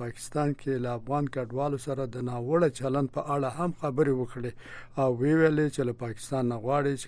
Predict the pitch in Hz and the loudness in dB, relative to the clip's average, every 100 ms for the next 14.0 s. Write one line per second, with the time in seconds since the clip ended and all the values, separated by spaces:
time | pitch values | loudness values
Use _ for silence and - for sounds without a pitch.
0 | - 110 107 127 143 139 147 131 143 - | -10 -8 -4 0 0 0 -2 0 0 -2
1 | - - - 127 123 117 143 180 - 170 | -14 -12 0 2 2 4 4 4 4 4
2 | 160 147 123 123 120 - 151 143 139 123 | 4 2 0 -4 -4 -2 0 0 -4 -6
3 | - - 120 117 131 147 123 117 120 151 | -8 -4 -2 0 0 0 -2 -2 0 -2
4 | 135 120 107 127 123 - - - - - | -2 -4 -2 -4 -4 -6 -14 -14 -14 -4
5 | 143 139 131 127 127 160 160 143 131 - | 0 2 2 0 0 4 4 2 -2 -4
6 | 117 117 151 151 143 131 123 - 147 143 | -4 0 2 4 2 0 -4 -4 0 2
7 | 127 123 120 - 156 - 185 208 - - | 0 -4 -4 -2 -2 0 0 0 -2 -16
8 | - - 139 170 - 170 160 160 165 156 | -8 0 2 2 0 0 0 2 2 0
9 | 131 156 180 156 139 170 170 147 139 117 | -2 0 2 4 6 6 6 4 -2 2
10 | 165 165 196 175 180 170 160 156 147 196 | 2 2 0 2 2 2 2 2 4 6
11 | 202 180 - 139 - 135 127 147 175 - | 6 2 0 -6 -4 -2 0 0 0 -2
12 | 147 139 131 - 123 131 131 165 180 - | -2 0 -2 -4 -4 -2 0 2 2 0
13 | - - - 135 123 120 117 156 147 127 | -16 -12 -2 -2 0 -4 -2 0 2 2